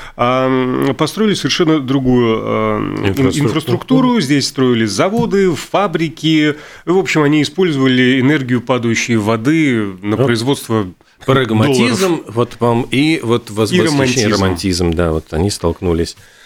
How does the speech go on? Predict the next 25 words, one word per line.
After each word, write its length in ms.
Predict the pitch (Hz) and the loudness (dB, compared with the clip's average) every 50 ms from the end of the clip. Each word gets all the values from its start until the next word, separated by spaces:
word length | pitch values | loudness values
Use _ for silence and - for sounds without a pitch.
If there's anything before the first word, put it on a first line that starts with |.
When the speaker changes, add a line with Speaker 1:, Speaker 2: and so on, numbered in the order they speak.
| - _ _ _ - | -20 _ _ _ -12
Speaker 2:
в 140 | - 90 87 | -10 -6 -2
этот 340 | 90 90 - - 90 - - | -2 -4 -4 -6 -20 -18 -12
момент. 500 | 90 87 85 85 80 80 78 78 - - _ - - - - - - - - _ _ _ - - | -8 -6 -6 -4 -4 -4 -6 -8 -10 -16 _ -20 -16 -16 -16 -16 -16 -20 -20 _ _ _ -6 -4
А, 580 | - 113 120 123 123 123 123 123 123 120 120 | -2 0 0 2 2 2 2 2 2 2 2
ну 340 | 117 117 117 123 139 175 196 | 2 2 2 2 2 2 2
и 340 | - - - 127 139 147 143 | 0 0 -2 0 2 2 2
что 200 | 127 - - 139 | 0 2 2 0
еще 260 | 120 104 - - 110 | 0 2 0 -2 -2
случилось 440 | - - 113 92 - - 101 92 - | -2 0 -2 -2 0 0 0 0 0
в 40 | 104 | -2
этот 180 | 98 - 107 104 | 0 0 0 0
день? 160 | 143 185 160 | 2 0 0
В 40 | 104 | 2
двадцать 240 | 107 123 131 - | 0 0 0 0
шестом 320 | - 123 - - 113 107 101 | -2 -4 -2 0 -2 0 0
году 260 | 98 107 110 156 165 | 0 0 2 2 0
в 80 | 117 104 | 2 2
Мюнхене 720 | 113 139 180 175 - - 139 131 131 127 107 101 98 - - _ _ _ | 0 0 0 -2 -2 0 0 2 2 0 0 -2 -6 -8 -12 _ _ _
тиражом 340 | - - 107 107 107 120 127 | -4 -2 0 0 2 0 0
всего 180 | 107 - 113 107 | 0 0 0 0
лишь 160 | 104 95 - | 0 -2 -2
полторы 360 | - 107 101 - 113 110 107 - | -2 -2 0 0 0 0 0 -2
тысячи 260 | - 98 87 - 107 | -2 -2 -2 0 -2
экземпляров 560 | 92 92 101 95 92 113 135 156 151 - - | 0 0 -2 -2 0 0 0 0 0 -2 0
издали 560 | 95 90 90 90 107 117 123 123 120 117 107 | -2 -2 0 0 0 2 2 2 2 0 0